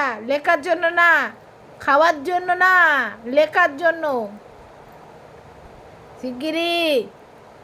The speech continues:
আবার অন্যদিকে তাকিয়ে আছে। সবাই পচা বলবে, তাড়াতাড়ি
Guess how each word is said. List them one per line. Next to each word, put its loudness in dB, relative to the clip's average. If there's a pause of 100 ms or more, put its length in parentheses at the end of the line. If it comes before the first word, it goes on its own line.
(360)
আবার 4
অন্যদিকে -4
তাকিয়ে 0
আছে। -2 (1600)
সবাই 0 (100)
পচা 2
বলবে, -2 (260)
তাড়াতাড়ি 0